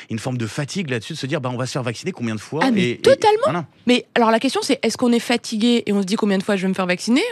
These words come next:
Speaker 2: Ou est-ce que je prends le risque de mourir et de me retrouver en réa ? Moi, vous savez, mon choix, il est très vite fait, hein.
Speaker 1: Hmm.
Speaker 2: C'est, oui, aujourd'hui, il y a des choses qu'on ne, qu'on ne maîtrise pas encore dans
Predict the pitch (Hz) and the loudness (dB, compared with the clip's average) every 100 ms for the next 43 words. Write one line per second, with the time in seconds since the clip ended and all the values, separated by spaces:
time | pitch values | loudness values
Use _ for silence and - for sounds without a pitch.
0 | - 214 202 214 208 247 226 208 262 - | 2 2 2 0 0 2 2 2 -2 -6
1 | - - - _ 185 247 240 294 285 240 | -14 -20 -20 _ -2 2 2 2 0 0
2 | 214 208 214 202 196 160 - _ _ - | -2 -2 -2 -2 -2 -4 -8 _ _ -2
3 | 269 247 226 226 269 214 247 233 185 - | -2 0 -2 0 0 -2 -4 -4 -4 -6
4 | 214 214 - 165 - _ _ _ _ - | -6 -6 -6 -6 -8 _ _ _ _ -6
5 | - 226 269 - 220 269 330 240 226 220 | -2 -2 -4 -6 2 4 4 0 -2 0
6 | 262 202 196 240 247 - - - - 226 | 2 2 2 0 -4 -10 -20 -10 -4 0
7 | 220 208 196 185 - - _ 240 233 240 | 0 0 -4 -8 -16 -20 _ -2 0 -2
8 | - 233 254 233 254 240 214 | -6 -6 -4 -4 -6 -4 -4